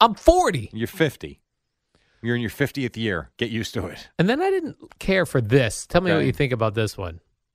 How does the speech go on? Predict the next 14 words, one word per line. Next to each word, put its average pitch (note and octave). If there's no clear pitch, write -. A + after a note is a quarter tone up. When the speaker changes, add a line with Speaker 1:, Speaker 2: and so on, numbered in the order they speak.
Speaker 1:
Uh, C3
there C3
was B2+
a B2
video E3+
going A#2+
around G#2+
yesterday G#2
of G2
Jamal A#2
Adams G#2+
of A2+
the G#2+
Jets G2